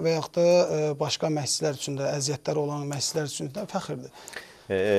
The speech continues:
Speaker 2: Azərbaycan Kubokunun dörddə bir final, e, oyunlarının cavab qarşılaşmaları keçirildi. Zirə Neftçi ilə sıfır sıfır hesabla heç-heç etdi və bu nəticədən sonra ilk görüşdə Zirə minimal hesablı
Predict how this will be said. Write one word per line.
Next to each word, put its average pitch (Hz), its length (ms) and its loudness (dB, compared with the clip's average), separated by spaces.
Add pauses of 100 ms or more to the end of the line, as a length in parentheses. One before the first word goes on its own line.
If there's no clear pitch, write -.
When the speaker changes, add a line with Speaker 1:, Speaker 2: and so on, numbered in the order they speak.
(140)
Speaker 2:
Azərbaycan 156 480 6
Kubokunun 151 400 4
dörddə 147 260 8
bir 147 140 6
final, 143 380 4 (100)
e, 95 140 6 (140)
oyunlarının 110 680 4
cavab 120 320 8
qarşılaşmaları 92 760 4
keçirildi. 101 500 -2
Zirə 113 240 2
Neftçi 120 380 0
ilə 85 160 2 (360)
sıfır 135 300 4
sıfır 120 300 0
hesabla 104 340 4
heç-heç 104 320 0
etdi 131 300 -2
və 147 100 4
bu 151 140 0
nəticədən 127 420 0
sonra 123 480 2
ilk 139 240 -2
görüşdə 117 400 2
Zirə 117 220 0
minimal 113 260 2
hesablı 87 320 -2